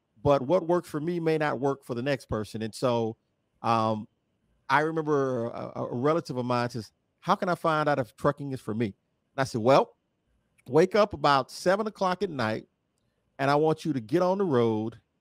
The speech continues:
and drive east, south, northwest, don't matter,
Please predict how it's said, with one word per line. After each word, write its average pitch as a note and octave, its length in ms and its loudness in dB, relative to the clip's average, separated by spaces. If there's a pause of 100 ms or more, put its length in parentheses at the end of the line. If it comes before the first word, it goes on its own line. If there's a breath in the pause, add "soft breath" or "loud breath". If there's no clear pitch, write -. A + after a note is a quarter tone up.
(140)
and B2+ 200 -6
drive C#3 640 2 (500)
east, G3 240 -6
south, F3+ 260 0
northwest, D#3 380 0
don't D#3 160 -2
matter, B2 280 -6